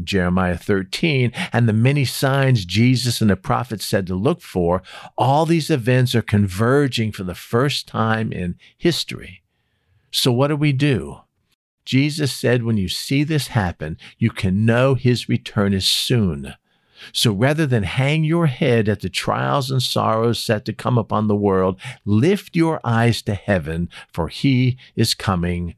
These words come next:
soon. Consider what I just read. We're living in exciting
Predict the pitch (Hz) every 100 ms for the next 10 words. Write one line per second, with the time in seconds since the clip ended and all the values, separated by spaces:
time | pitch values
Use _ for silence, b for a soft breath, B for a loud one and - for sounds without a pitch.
0 | _ - - - 87 80 73 71 - _
1 | _ _ _ _ _ _ _ _ _ _
2 | _ _ _ _ _ _ _ _ _ _
3 | - 113 - - 139 139 160 120 117 113
4 | 98 101 104 85 85 82 76 - _ _
5 | _ _ _ _ _ _ _ _ _ _
6 | _ - 107 98 110 131 135 135 127 -
7 | - 107 98 98 98 104 - - - -
8 | 131 160 180 175 165